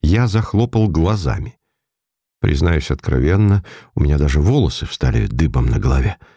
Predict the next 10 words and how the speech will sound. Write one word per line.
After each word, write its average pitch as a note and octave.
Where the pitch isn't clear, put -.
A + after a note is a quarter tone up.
«Как B1+
покойник B1
украден?» B1
пролепетал C#2+
я. C2+
Кому D#2
же D#2+
надо F2
красть D#2+
покойника? A1